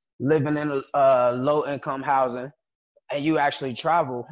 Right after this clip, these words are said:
I know Brother Corey had mentioned the passport being like currency, and I know, uh,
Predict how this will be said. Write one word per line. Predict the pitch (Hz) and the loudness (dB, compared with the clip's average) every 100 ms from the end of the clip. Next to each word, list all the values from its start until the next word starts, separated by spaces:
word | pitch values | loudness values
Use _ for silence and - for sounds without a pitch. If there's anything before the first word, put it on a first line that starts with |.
| - | -12
I | 131 | -6
know | 135 123 | -4 -2
Brother | 127 123 | -4 -6
Corey | - 160 151 | -2 0 0
had | 131 | 0
mentioned | 131 131 120 | -2 -6 -8
the | 117 | -8
passport | 156 139 143 131 123 | -4 -2 -4 -4 -4
being | 117 123 | -4 -4
like | 113 113 | -6 -6
currency, | 160 156 143 131 120 - _ _ _ _ - | -4 -2 -2 -6 -12 -16 _ _ _ _ -10
and | 123 117 | -6 -4
I | 123 | -4
know, | 131 131 123 | 0 0 0
uh, | 123 120 120 117 113 | 0 0 0 0 -4